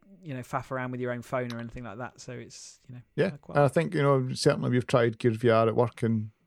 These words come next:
Speaker 2: you know, people are quite, I guess, quite astounded that, you know, popping the phone in gives you a
Speaker 1: Yeah.
Speaker 2: really capable product, but it's the popping the phone in, and every time we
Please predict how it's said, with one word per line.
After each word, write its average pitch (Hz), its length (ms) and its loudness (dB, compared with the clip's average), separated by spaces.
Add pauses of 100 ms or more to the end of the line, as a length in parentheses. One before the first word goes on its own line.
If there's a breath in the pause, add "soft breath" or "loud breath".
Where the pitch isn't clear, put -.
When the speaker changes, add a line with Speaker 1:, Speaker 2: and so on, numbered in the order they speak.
Speaker 2:
you 123 80 -6
know, 110 40 -8
people - 280 -2
are 113 40 -2
quite, - 280 -2 (760)
I 123 40 -4
guess, 143 180 4
quite 147 240 2
astounded 127 580 0
that, 113 220 0 (140)
you 117 80 -2
know, 110 40 -2
popping 123 300 0
the 117 60 -2
phone 135 240 2
in 165 220 -2 (180)
gives 123 240 2
you 123 80 6
a - 20 6
Speaker 1:
Yeah. 107 60 0
Speaker 2:
really 113 360 2 (200)
capable 110 300 -2
product, 139 500 4
but 127 120 4
it's 127 220 0
the 120 180 2 (120)
popping 127 320 0
the 117 60 -4
phone 120 300 0
in, 123 180 0
and 113 100 -2
every 120 160 0
time 113 200 -2
we 110 60 -2